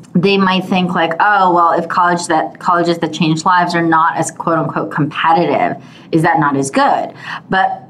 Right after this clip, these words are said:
what I would want you to kind of speak to is maybe helping them understand that even though it might be, quote unquote, more accessible, how it's still such amazing quality education and kind of busting that myth, if you will.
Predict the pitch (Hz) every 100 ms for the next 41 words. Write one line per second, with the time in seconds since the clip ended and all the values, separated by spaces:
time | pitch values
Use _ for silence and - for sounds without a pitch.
0 | - 202 190 226 - 220 233 240 196 170
1 | 190 190 190 185 185 - 175 180 - 175
2 | 175 180 165 160 165 160 156 156 - -
3 | 165 170 170 165 156 156 165 156 151 -
4 | 202 202 214 190 175 165 165 156 160 156
5 | 151 151 - 170 156 - 147 127 - -
6 | - 175 170 156 - 160 143 - 175 220
7 | 262 - - - - 185 180 175 - 180
8 | 151 - - - - 180 175 180 175 170
9 | 165 - 156 156 151 143 - 135 - 160
10 | - 143 139 - 151 143 135 147 - -
11 | 139 139 131 131 - 131 131 139 135 139
12 | 85 57 50 -